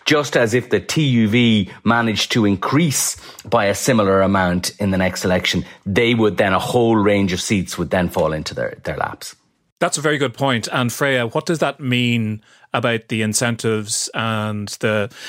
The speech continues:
Speaker 2: the, the s-, strategic points which the D U P need to hit over the next six months or so? Uh, presumably, I mean, they kind of got away with it this time, didn't they, in terms of the T U V not hitting those marks that Pat is talking about? Doesn't mean they won't get away,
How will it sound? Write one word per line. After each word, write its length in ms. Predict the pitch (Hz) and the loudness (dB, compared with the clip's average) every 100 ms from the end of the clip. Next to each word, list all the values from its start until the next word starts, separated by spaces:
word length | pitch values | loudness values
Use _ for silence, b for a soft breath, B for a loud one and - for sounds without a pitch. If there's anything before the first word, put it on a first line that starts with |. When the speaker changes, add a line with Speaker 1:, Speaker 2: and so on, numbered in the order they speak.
| B B B B - | B B B B -4
Speaker 2:
the, 220 | 139 - - - | -2 -2 -4 -2
the 60 | |
s-, 160 | 156 - - | -2 -4 -6
strategic 1000 | - 160 - 180 175 135 135 - - - - | -4 -2 0 0 2 0 -2 -4 -10 -10 -2
points 420 | 156 139 120 - | 0 0 0 -2
which 260 | 120 - - - | -2 -4 -6 -8
the 80 | 117 | -4
D 100 | 131 | -2
U 160 | 123 | 0
P 180 | 131 123 | 0 0
need 180 | 117 107 | 0 -2
to 60 | |
hit 420 | 95 117 104 - - _ | -2 -2 -2 -6 -14 _
over 200 | - 123 | -2 0
the 80 | 117 | 0
next 240 | 113 104 - | 0 0 -2
six 260 | 107 - | -4 -2
months 240 | 110 104 - | -2 -2 -2
or 100 | 101 | -4
so? 420 | - 104 104 127 | -2 -4 -6 -8
Uh, 320 | - 120 110 110 - _ _ | -4 -2 -2 -4 -8 _ _
presumably, 540 | 123 143 165 135 123 | -4 -2 0 0 0
I 60 | 156 | 0
mean, 140 | 139 | 0
they 100 | 131 | 0
kind 300 | 123 - 180 | -2 -2 -2
of 80 | 151 | 0
got 160 | 156 139 | 0 0
away 240 | 117 127 | 0 0
with 160 | 170 190 | 0 -2
it 160 | - | -4
this 160 | 180 170 | -4 -2
time, 260 | 180 175 160 | 0 0 0
didn't 200 | 151 160 | -2 -2
they, 140 | 170 | -2
in 120 | 160 | -2
terms 220 | 143 147 | -2 -2
of 60 | 131 | -4
the 60 | 143 | -6
T 160 | - | -4
U 180 | 131 131 | -2 0
V 200 | 135 131 | 0 0
not 200 | 131 120 | -2 -2
hitting 260 | 135 127 127 | -4 -4 -2
those 200 | 117 123 | -2 -2
marks 260 | 120 117 - B B | -2 -4 -10 B B
that 100 | - | -4
Pat 200 | 117 113 | -2 -2
is 120 | 113 | -2
talking 280 | 123 117 117 | -2 -2 -2
about? 220 | 117 113 B B B | 0 -2 B B B
Doesn't 200 | 170 165 | 0 2
mean 100 | 156 | 2
they 100 | 135 | 0
won't 200 | 139 127 | 0 0
get 120 | 123 | 0
away, 300 | 123 156 | 0 -2